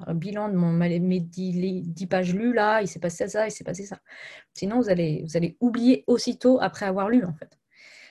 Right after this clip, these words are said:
Euh, et donc, on va faire attention à cette, euh, à cette, euh, à cette connaissance de l'œuvre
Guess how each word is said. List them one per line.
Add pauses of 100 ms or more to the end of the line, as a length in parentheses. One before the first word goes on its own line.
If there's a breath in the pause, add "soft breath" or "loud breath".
(160)
Euh,
et
donc,
on
va
faire
attention
à
cette,
euh, (440)
à
cette,
euh,
à
cette (420)
connaissance
de
l'œuvre